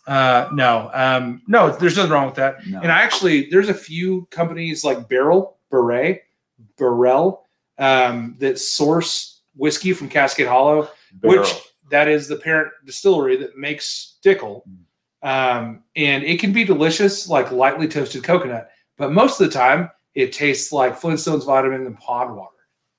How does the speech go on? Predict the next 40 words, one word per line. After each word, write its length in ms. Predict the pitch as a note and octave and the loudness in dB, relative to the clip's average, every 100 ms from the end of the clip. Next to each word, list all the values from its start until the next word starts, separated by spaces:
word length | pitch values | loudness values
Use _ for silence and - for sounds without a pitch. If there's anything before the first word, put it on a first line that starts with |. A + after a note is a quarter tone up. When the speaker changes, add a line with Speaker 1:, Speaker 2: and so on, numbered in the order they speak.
| _ _ _ _ | _ _ _ _
Speaker 2:
<laughs> 80 | - G#2+ G#2+ _ _ _ _ _ _ - - - - - - _ _ | -16 -16 -18 _ _ _ _ _ _ -18 -10 -8 -4 -6 -8 _ _
What 120 | B2 | -20
is 60 | B2+ | -20
Tony 300 | _ A2+ G#2+ | _ -14 -12
G 540 | F2 G2 G2+ G2+ F#2+ - _ _ | -10 -6 -2 -2 -6 -12 _ _
replying 360 | G2 - G2 F#2+ | -16 -8 -4 -2
to 160 | G2 | -2
at 200 | G2+ G#2 | -2 -2
Bourbon 340 | G#2 G2+ G2 F#2+ | -4 -4 -4 -6
Beginnings 540 | G2 G2 E2+ D#2+ G#2 | -6 -8 -10 -12 -18
about? 440 | - B1 B1 - - - | -16 -14 -14 -14 -20 -12
Speaker 1:
Ezra 240 | D3 D3 | -8 -6
Brooks 300 | A#2+ C3 B2+ | -6 -6 -4
store 280 | - C#3+ C#3 | -4 -2 -4
pick 120 | B2 | -4
is 120 | A#2 - | -12 -6
outstanding 440 | B2+ - C3+ C3 | -6 -4 -4 -4
as 100 | A#2+ | -4
well. 260 | B2 A#2 - | -2 -2 2
Ezra 200 | E3+ A#3 | 4 4
Brooks 200 | A3+ - | 4 2
store 180 | D#3+ D#3+ | 2 2
picks 160 | C#3 - | 2 -2
are 60 | |
great. 400 | G#2 A#2+ A2 G#2+ - _ _ _ _ C3+ | -4 -4 -4 -6 -18 _ _ _ _ -2
I 60 | |
love 260 | C3+ C3+ A#2+ | 2 2 0
that 140 | B2+ | -4
Speaker 2:
Should 80 | A#2 | -2
I, 20 | |
oh, 40 | A2 | 0
okay. 100 | C3 | 2
Speaker 1:
distillers, 560 | - E3 D3+ D#3 D3+ - | 2 2 2 2 0 -2
Speaker 2:
Should 140 | - | -6
I 120 | C#3+ | -8
pay? 200 | - - | -12 -12
Speaker 1:
the 240 | C3+ A#2+ - - | -8 -8 -10 -12
distillers 440 | C3+ - F3 F3 | -6 2 4 4
collection, 480 | - F3+ F3+ G3 F#3 | 2 0 0 -4 -8
Speaker 2:
Yeah. 240 | G2+ F2+ | -4 -6